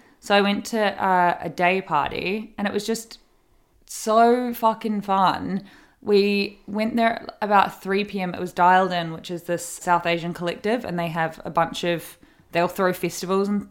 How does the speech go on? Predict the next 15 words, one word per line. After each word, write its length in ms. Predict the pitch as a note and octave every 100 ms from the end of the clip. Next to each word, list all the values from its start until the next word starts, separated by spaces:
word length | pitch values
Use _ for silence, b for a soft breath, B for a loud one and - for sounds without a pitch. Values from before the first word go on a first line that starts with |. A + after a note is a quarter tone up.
| -
and 180 | F#3 F#3
things 160 | F#3 F3+
like 140 | -
that. 180 | F3+ G#3+
And 100 | G3
it 40 |
was 100 | E3+
the 80 | E3+
Sold 320 | - F3+ F3
Out 180 | E3+ -
Festival 360 | E3 - E3+ E3+
in 100 | E3
Hackney. 640 | E3+ - - - G3 F#3+ B B B B -
And 540 | G3 F#3 F3 E3+ E3+ - F#3+
we 640 | F3+ E3+ E3+ F3 F3+ -